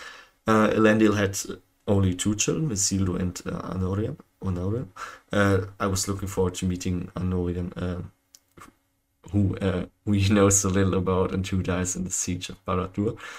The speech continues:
I hope, um, he's not been cut completely. And, um, yeah, I think, I, I mean, this whole time compression things, they happen in, in, in many shows, you know, that, um, just, uh,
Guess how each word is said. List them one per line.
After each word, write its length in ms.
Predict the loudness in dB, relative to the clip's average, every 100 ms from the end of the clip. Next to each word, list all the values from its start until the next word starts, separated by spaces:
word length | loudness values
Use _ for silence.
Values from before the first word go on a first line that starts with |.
| -18 -20 _ 2
I 140 | 4
hope, 280 | 4 2 0
um, 340 | 0 0 -2 -8 _
he's 240 | -6 -4 -2
not 180 | -2
been 140 | -2 -2
cut 240 | -2 -4
completely. 500 | -4 -4 -2 0 -4 -6 -18 -20 -20 _ _
And, 440 | 2 2 2 0 -2
um, 240 | -2 -4 -10 _ _ _ _ _ _ _ _ 0
yeah, 180 | 4 4
I 60 |
think, 220 | 4 0
I, 100 | -2 -6 -6
I 60 | 0
mean, 300 | 2 0 -2 -10
this 400 | -8 -2 2 0
whole 360 | 0 0 0 0
time 560 | -2 -2 -2 -2 -6 -10 -10
compression 640 | -8 -6 -2 -2 -2 -8
things, 580 | -8 -4 -2 0 -2 -2
they 220 | -6 -4
happen 320 | -2 -2 -4
in, 200 | -2 -2
in, 260 | -2 -4 -4
in 120 | -2
many 180 | 0 0
shows, 460 | 0 -2 -2 -2 -4
you 60 | -4
know, 160 | -4
that, 200 | -4 -6
um, 200 | -8 -8 -10 -20 -20 _ _ _ _ _ _
just, 420 | -4 0 0 0
uh, 320 | 0 2 0